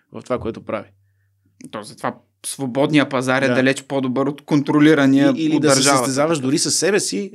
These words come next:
Speaker 1: но, но пак е трудно да си обективен тогава. Защото аз, като се върна, а, да, да прочета сайта на новините на петнайсет години, като се върна да прочета някакви неща, има някои неща, да ти казвам,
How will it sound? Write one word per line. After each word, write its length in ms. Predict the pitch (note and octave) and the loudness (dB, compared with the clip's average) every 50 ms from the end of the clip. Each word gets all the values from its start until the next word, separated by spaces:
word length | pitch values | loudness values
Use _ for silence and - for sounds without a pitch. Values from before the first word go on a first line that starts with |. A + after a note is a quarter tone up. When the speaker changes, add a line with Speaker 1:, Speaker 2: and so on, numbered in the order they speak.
| - - | -12 -6
Speaker 1:
но, 200 | D3 D3+ D3+ C#3+ | -4 -4 -2 0
но 160 | D3 D3 B2+ | -2 -2 -2
пак 200 | - D#3 D#3+ - | -2 -4 -4 -4
е 100 | D#3 B2+ | -8 -6
трудно 280 | B2 D3 D3+ D#3+ D#3+ D3 | -4 -4 -2 -2 -2 -2
да 100 | C#3 D3 | -2 -4
си 120 | C#3+ - | -4 -2
обективен 480 | C#3+ C3 B2+ - - - G3+ F#3+ D#3+ - | -4 -4 -4 -8 -8 -6 -4 -4 -4 -4
тогава. 320 | - G2 E2+ D2+ B1+ - _ _ _ _ _ _ _ _ | -6 -8 -12 -12 -14 -16 _ _ _ _ _ _ _ _
Защото 240 | - C#3 C#3 A#2+ C3+ | -8 -6 -6 -4 -2
аз, 120 | C3+ C3 - | -4 -4 -4
като 160 | - B2 - | -6 -8 -8
се 80 | C3 | -8
върна, 420 | B2 B2 C#3+ D3 C#3+ D3 C3+ B2 B2 _ _ _ _ _ _ _ _ | -6 -4 -4 -2 -2 -2 -4 -6 -8 _ _ _ _ _ _ _ _
а, 120 | - A#2+ A#2+ A#2+ A#2+ A#2 A#2 A2+ A2 G#2 F#2+ - - | -12 -8 -6 -6 -4 -4 -6 -6 -8 -10 -14 -16 -18
да, 220 | - B2 B2 A#2 A#2+ | -16 -14 -10 -10 -8
да 200 | A2 A#2+ A#2 A#2 | -8 -8 -10 -10
прочета 340 | A#2+ B2 A#2 - - B2+ A#2 | -10 -12 -12 -12 -12 -12 -10
сайта 280 | - B2+ A#2+ - A2+ | -8 -8 -8 -8 -10
на 140 | A2 A2+ A2+ | -10 -10 -10
новините 320 | A#2 A2+ A#2 B2 A#2+ A#2+ | -8 -8 -8 -8 -8 -8
на 100 | A#2+ A2+ | -10 -10
петнайсет 400 | A#2 A#2+ - B2+ B2+ B2 A2 - | -10 -10 -8 -6 -6 -6 -6 -8
години, 300 | B2 B2+ B2+ C3 B2 B2+ _ _ _ _ _ | -10 -8 -8 -8 -8 -8 _ _ _ _ _
като 180 | - - A2+ - | -18 -16 -12 -10
се 100 | - A#2 | -10 -10
върна 300 | G#2+ A2+ C3+ C#3 C#3 C3+ | -6 -4 -4 -2 -2 -2
да 180 | B2 B2+ A#2 | -4 -6 -6
прочета 340 | A#2+ A#2+ A#2+ A#2+ - - C3+ | -8 -12 -12 -10 -8 -6 -6
някакви 260 | C3 B2+ A#2 A#2+ - | -6 -6 -6 -8 -10
неща, 360 | A#2 A2 A2 - D3 D#3+ E3+ F3 | -12 -12 -8 -8 -8 -6 -6 -4
има 180 | D#3+ D#3+ E3 | -4 -4 -4
някои 280 | D3+ D3+ D#3 D3+ - D3+ | -4 -4 -6 -6 -6 -6
неща, 260 | D3 C#3+ C#3+ D#3+ D#3+ | -6 -6 -6 -6 -6
да 100 | D3+ D3+ | -8 -8
ти 100 | D3 - | -10 -6
казвам, 340 | - D3+ D3 D3 D#3 D#3 | -4 -4 -4 -2 -4 -8